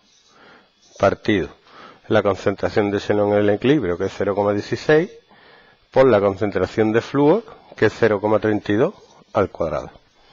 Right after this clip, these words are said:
Y esto me da cero veinticuatro mal, porque todo esto hay que dividirlo entre el volumen. Este es el fallo más común, ¿vale?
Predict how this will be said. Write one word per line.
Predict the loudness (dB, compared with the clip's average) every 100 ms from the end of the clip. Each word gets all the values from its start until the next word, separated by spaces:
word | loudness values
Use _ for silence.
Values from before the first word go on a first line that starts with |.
| -20 -20 -20 _ _ _ -4
Y | 0
esto | 0 0 0
me | 2
da | 0 0 -10 -20 -20 _ _ _ _ _ _ _ -20 -20 -20 -20 -20 -20 _ _ _ -18 -16 -14 -16 -18 -12 0
cero | 2 2
veinticuatro | 0 -6 0 0 2 0 -2 -6 -10
mal, | -4 0 0 -2 -6 -20 _ -20 -20 _ -20 -20 -8
porque | -8 -4 -2
todo | 0 2 4
esto | 2 0 -6 -6 -4
hay | -2 0
que | 2
dividirlo | 2 2 2 4 2 -2 -8 _ _ -6
entre | -6 -2 -4
el |
volumen. | -4 -6 -8 -10 -10
Este | -6 0
es | 2
el | 2
fallo | 0 0 0
más | -2
común, | -4 -8 -10 -14 _ _
¿vale? | -2 -2